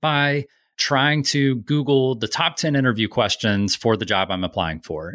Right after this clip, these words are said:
And then they just study interview questions. And you end up sounding like a robot. And you also end up relying on those questions to be asked, or you're stuck and you don't really know where to go. So what hands-on experience allows you to do is tell stories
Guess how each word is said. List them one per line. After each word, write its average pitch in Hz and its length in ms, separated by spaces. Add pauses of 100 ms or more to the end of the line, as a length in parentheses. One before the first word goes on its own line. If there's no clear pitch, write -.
(160)
And 135 80
then 175 100
they 185 100
just - 200
study 143 360 (100)
interview 113 340
questions. - 640 (180)
And 123 280
you 135 100
end 190 100
up 156 100
sounding 147 320
like 135 160
a 113 40
robot. 123 520 (500)
And 127 440
you 123 220
also 156 420
end 123 160
up 117 300 (340)
relying 127 840
on 92 400 (240)
those 143 180
questions 127 440
to 107 80
be 104 140
asked, 151 520 (200)
or 175 180
you're 170 120
stuck - 360
and 117 100
you 120 60
don't 143 140
really 143 180
know 135 100
where 131 120
to 120 80
go. 123 300 (440)
So 180 480
what 175 480 (240)
hands-on 160 420
experience 151 540
allows 110 340
you 117 80
to 101 80
do 135 220
is - 200
tell 127 280
stories - 920